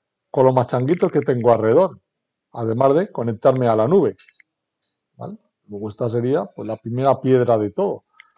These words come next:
de cómo nos vamos conectando entre sí.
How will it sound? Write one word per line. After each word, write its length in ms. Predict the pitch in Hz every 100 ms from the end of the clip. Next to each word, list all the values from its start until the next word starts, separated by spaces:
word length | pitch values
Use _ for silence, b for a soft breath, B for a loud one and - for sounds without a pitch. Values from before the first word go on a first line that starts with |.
| _
de 100 | 127
cómo 240 | 110 135 135
nos 140 | 127
vamos 260 | 127 123 117
conectando 800 | 131 120 113 123 113 110 107 - _ _ _ _ _ _ -
entre 340 | 120 113 117
sí. 300 | - 247 -